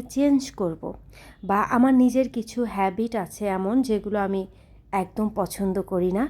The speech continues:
তারপরও না চাইতেও সেই হ্যাবিটগুলো আমার ভেতরে আছে। আহ, তো সেহেতু আমি চাচ্ছি যে আমার কিছু হ্যাবিট বা আমার কিছু অভ্যাস আমি চেঞ্জ করব। তো সে কারণে আমি দ্বারস্থ হয়েছি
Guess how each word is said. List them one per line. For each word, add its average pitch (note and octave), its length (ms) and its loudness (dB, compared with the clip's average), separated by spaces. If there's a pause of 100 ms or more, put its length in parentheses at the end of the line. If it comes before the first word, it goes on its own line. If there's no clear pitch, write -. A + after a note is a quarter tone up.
(440)
তারপরও A#3+ 440 2
না G#3 240 2
চাইতেও G#3 540 -2 (100)
সেই A3+ 280 -2
হ্যাবিটগুলো F#3+ 580 -4
আমার F#3+ 260 0
ভেতরে G3 320 -4
আছে। F#3 360 -4
আহ, F#3+ 960 -4 (120)
তো A3 80 -2 (120)
সেহেতু F4 400 2
আমি C4 200 6
চাচ্ছি A3 460 -2
যে A#3+ 140 -2
আমার G3+ 280 -2
কিছু A3+ 320 -12
হ্যাবিট G3+ 540 -4 (760)
বা F#3+ 180 4 (260)
আমার C4 240 0
কিছু B3+ 320 -8
অভ্যাস G#3 440 0 (120)
আমি F#3+ 180 -2
চেঞ্জ G3 280 -4 (100)
করব। F#3+ 240 -10 (440)
তো - 140 -2
সে C#4+ 220 2
কারণে D4 360 4
আমি B3 180 4
দ্বারস্থ G#3 520 0
হয়েছি A#3 460 0